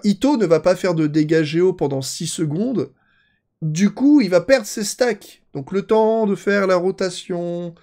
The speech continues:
et de revenir remettre les buffs, et revenir sur Ito, il a de nouveau perdu ses stacks, et donc il faut reprendre à zéro. <coughs> Et donc tout ça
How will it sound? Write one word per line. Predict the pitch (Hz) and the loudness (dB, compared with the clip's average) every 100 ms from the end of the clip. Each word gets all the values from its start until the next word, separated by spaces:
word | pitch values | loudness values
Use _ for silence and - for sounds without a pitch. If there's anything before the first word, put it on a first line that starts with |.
| _ _ | _ _
et | 143 | 0
de | 156 | 2
revenir | 151 185 196 175 190 196 | 2 2 0 -2 -4 -2
remettre | 160 156 165 160 | -2 -2 -2 -2
les | 165 | -2
buffs, | 151 156 156 - - | 0 -2 -4 -8 0
et | 175 | 0
revenir | 165 165 175 - | 2 -2 -6 -8
sur | - 123 | -10 -8
Ito, | 147 131 208 226 - - - | -8 -2 -2 -2 -8 -18 -6
il | 143 | 2
a | 165 | 4
de | 147 175 | 4 2
nouveau | 180 165 185 | 2 0 -2
perdu | 165 139 160 | -2 -4 -4
ses | 156 131 | -8 -10
stacks, | - 160 175 - _ _ _ _ _ - | -4 -2 -2 -4 _ _ _ _ _ -8
et | 143 | -4
donc | 156 | -4
il | - | -4
faut | 151 | -4
reprendre | 139 127 151 156 - - | -4 -4 -4 -6 -6 -6
à | |
zéro. | 143 135 120 - _ _ _ _ - - - - - _ | -4 -4 -6 -12 _ _ _ _ -20 -20 -20 -20 -20 _
<coughs> | - 523 - 719 539 - 659 762 - - - - | 6 6 8 8 6 6 6 6 4 -4 -10 0
Et | 185 | 2
donc | 277 | 2
tout | - 220 | 2 2
ça | - 330 311 | 4 4 2